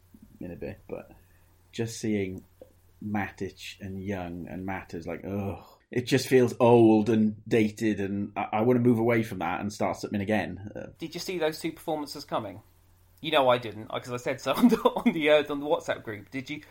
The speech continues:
Speaker 2: did you see United actually being competitive?
Speaker 1: I thought we'd, I thought we could beat Spurs,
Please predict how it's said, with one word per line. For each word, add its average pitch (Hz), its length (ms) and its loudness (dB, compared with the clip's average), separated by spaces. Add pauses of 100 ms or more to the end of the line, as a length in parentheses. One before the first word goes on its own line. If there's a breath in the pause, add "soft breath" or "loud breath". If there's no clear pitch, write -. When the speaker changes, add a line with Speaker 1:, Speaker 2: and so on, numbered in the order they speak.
(180 loud breath)
Speaker 2:
did 165 160 -10
you 196 100 -6
see 185 160 -6
United 160 540 0
actually 147 260 0
being 143 160 0
competitive? - 560 -6 (340)
Speaker 1:
I 131 100 4
thought 139 240 0
we'd, 123 240 -2
I 127 120 4
thought 131 220 -2
we 110 120 -2
could - 160 -8
beat 90 180 -8
Spurs, - 500 -10